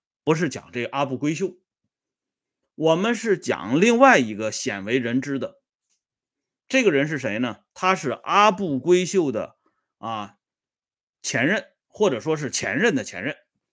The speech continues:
一九三八年十月份啊，还在担任独混第二旅团的少将旅团长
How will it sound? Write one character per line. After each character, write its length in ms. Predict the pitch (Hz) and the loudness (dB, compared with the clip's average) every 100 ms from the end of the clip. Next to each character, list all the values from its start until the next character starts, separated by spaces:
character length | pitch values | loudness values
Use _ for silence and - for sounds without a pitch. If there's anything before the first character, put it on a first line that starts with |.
| _ _ _ _ _ _ _ | _ _ _ _ _ _ _
一 280 | 196 240 247 | -4 0 0
九 240 | 170 110 | 0 -4
三 400 | 110 - 214 220 | -2 4 6 6
八 240 | 202 190 180 | 4 4 4
年 380 | 127 98 - _ _ | -2 -6 -12 _ _
十 320 | - - 135 | -12 -6 -2
月 160 | 247 208 | 2 2
份 260 | 127 98 _ _ | 0 -8 _ _
啊， 320 | - 101 98 - _ _ _ _ _ | -16 -14 -14 -18 _ _ _ _ _
还 320 | - 120 170 | -6 0 4
在 160 | 175 | 4
担 320 | 131 175 170 180 | 4 4 4 4
任 300 | 160 - _ | 0 -2 _
独 220 | 127 202 | -6 -4
混 260 | 160 95 104 | -6 -8 -6
第 180 | 127 | 2
二 160 | 180 147 | 4 4
旅 120 | 113 98 | 0 -8
团 280 | 104 98 | -10 -6
的 240 | 131 - _ | -4 -6 _
少 460 | - - 247 196 135 | -12 -4 0 2 2
将 320 | 156 135 113 | 0 -2 -4
旅 100 | 101 | -10
团 220 | 98 143 | -8 -6
长 260 | 117 - | -6 -10